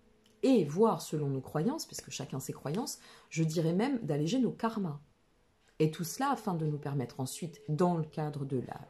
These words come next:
nouvelle lune qui, qui s'ensuit, de faire un pas de plus sur la voie du renouvellement. Donc en Lion, c'est une pleine lune qui, sur un plan vibratoire, est extrêmement puissante, euh, sachant qu'une des caractéristiques du signe du Lion, c'est la notion de rayonnement.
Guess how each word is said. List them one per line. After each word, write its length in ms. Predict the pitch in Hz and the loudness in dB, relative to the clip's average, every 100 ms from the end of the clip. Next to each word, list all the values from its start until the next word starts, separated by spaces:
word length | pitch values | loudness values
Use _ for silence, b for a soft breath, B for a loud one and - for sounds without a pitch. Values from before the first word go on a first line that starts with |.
| 156 | -4
nouvelle 680 | 143 143 147 185 208 180 170 | -2 0 4 4 4 2 2
lune 220 | 185 165 | 2 0
qui, 220 | - 139 - 151 | -6 -12 -12 -14
qui 140 | - | -10
s'ensuit, 520 | 135 131 127 - 254 359 B B B B | -8 -6 -8 -2 -2 -2 B B B B
de 100 | 165 | 0
faire 240 | 214 339 277 | 2 2 2
un 80 | |
pas 180 | 208 175 | 2 2
de 120 | 151 | 0
plus 240 | 139 - 277 | -2 -6 -10
sur 180 | - 165 | -4 -2
la 100 | 131 | 0
voie 140 | 220 | -2
du 100 | 208 | -2
renouvellement. 600 | 196 196 202 202 175 165 _ _ _ _ _ _ _ _ B B B | 0 0 0 0 -2 -6 _ _ _ _ _ _ _ _ B B B
Donc 240 | 180 247 262 | 2 4 8
en 120 | 233 | 6
Lion, 320 | 165 190 285 | 6 4 2
c'est 300 | 370 - - | 0 -2 0
une 120 | 190 | -2
pleine 260 | 175 165 170 | 0 0 2
lune 380 | 165 269 214 151 | 4 4 2 0
qui, 140 | - 196 | -2 -2
sur 240 | - 196 | -2 -2
un 60 | 160 | -2
plan 160 | 165 | -2
vibratoire, 560 | 156 156 - 143 269 269 | -2 -4 -4 -4 -4 -2
est 160 | - 220 | 0 0
extrêmement 460 | 220 - 160 139 | -2 -6 -6 -6
puissante, 560 | - 196 - 262 - - B B B B - | -8 -10 -6 -8 -10 -18 B B B B -10
euh, 40 | - | -6
sachant 380 | - 160 226 | -2 2 2
qu'une 300 | 196 - 247 | 0 6 6
des 120 | 226 175 | 6 4
caractéristiques 800 | 170 147 143 160 151 156 180 147 | -2 -4 -4 -4 -4 -4 -4 -2
du 100 | 143 | -2
signe 220 | - 147 | -2 -2
du 140 | 139 | -2
Lion, 240 | 143 247 302 | 2 2 0
c'est 200 | - 143 | -6 -6
la 100 | 131 | -2
notion 280 | 143 139 254 | -2 0 0
de 60 | |
rayonnement. 600 | 185 156 202 262 302 165 | 2 2 4 4 2 -4